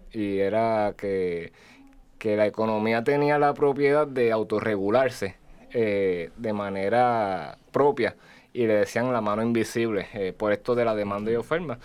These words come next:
Y también surgen otras escuelas a, a través de la historia, como el neoclasismo, y,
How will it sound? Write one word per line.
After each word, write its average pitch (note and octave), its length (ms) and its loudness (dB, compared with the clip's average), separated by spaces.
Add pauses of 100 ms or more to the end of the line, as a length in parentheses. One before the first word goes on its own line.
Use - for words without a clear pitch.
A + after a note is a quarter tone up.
(420)
Y F3 100 2
también D#3 320 4
surgen F3+ 220 0
otras F3 260 0
escuelas D#3+ 460 2
a, A2 240 -2
a G2 40 -4
través G#2+ 220 0
de C3 60 2
la C#3 80 2
historia, C3+ 420 2
como A2+ 240 -4
el G#2 60 -4
neoclasismo, A#2+ 880 -4
y, F#2 280 -6